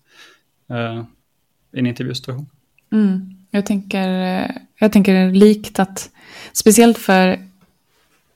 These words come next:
Speaker 2: eh, eller jag håller ju på att starta upp en, eh, ny liten avdelning i Göteborg, och vi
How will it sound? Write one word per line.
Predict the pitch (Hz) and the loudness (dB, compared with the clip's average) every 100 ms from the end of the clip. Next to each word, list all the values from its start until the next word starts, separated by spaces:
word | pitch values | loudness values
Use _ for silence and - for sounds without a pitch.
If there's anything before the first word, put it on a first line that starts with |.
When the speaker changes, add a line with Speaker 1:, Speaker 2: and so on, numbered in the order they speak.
| _ - - | _ -20 -12
Speaker 2:
eh, | - - 220 | -10 -4 2
eller | 214 - - - | 2 2 -4 0
jag | 226 | 6
håller | 226 233 | 8 6
ju | |
på | 226 202 202 | 4 0 -2
att | - | -2
starta | 185 175 | -2 -2
upp | 170 - | -6 -6
en, | 175 175 | -4 -2
eh, | 170 170 175 180 | -2 -2 -2 0
ny | 180 | 0
liten | 170 165 - 190 190 - - - - - | 0 -4 -4 -4 -4 -10 -20 -20 -20 -4
avdelning | 208 180 160 175 175 220 254 220 | 0 2 0 0 2 2 0 0
i | 190 180 | -2 0
Göteborg, | 175 180 240 - - - | -2 0 0 0 -2 -6
och | 190 - - | -6 -10 -12
vi | 208 185 180 180 185 | -4 -4 -2 -2 -4